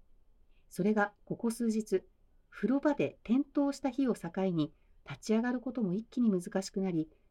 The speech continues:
ベッドから車椅子への移動もやっとな状態になってしまいました。夜中のおトイレも自分で行くのは難しく、おむつにしたのですが、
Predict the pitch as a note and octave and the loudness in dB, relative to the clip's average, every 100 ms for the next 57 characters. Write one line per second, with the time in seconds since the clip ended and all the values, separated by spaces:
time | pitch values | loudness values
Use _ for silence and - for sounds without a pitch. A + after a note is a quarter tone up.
0 | _ G3 G3+ F#3+ F3+ D#3 D3 - G#3 C4 | _ 0 2 0 -2 -6 -6 0 2 2
1 | C#4 B3 A3 F3+ D3+ C3+ F#3 G3 G3 G3 | 2 -2 -2 0 -2 -2 0 0 0 -4
2 | - C#3+ - C4+ D#4 C4 G3+ F#3 F3 E3 | -6 -16 -4 2 2 2 0 0 -2 -2
3 | E3+ E3 - D3 C3+ C3+ - C#3+ _ _ | -4 -6 -8 -6 -6 -8 -8 -10 _ _
4 | _ _ _ _ _ _ _ _ _ D#3+ | _ _ _ _ _ _ _ _ _ -4
5 | F3 A3 C4 C4 B3 C#4 B3 G#3 F#3+ F3 | 0 2 2 0 2 2 4 4 4 0
6 | - F3+ G3 G3+ G3 G#3+ F#3 D#3+ D#3+ - | -4 0 4 4 4 0 0 -2 -4 -2
7 | G3 - - - - G3+ D#4 D4 C4 - | -4 -2 -4 -4 0 0 2 2 0 0
8 | G#3+ F#3 F3 E3+ F3 | -2 -2 -4 -2 -2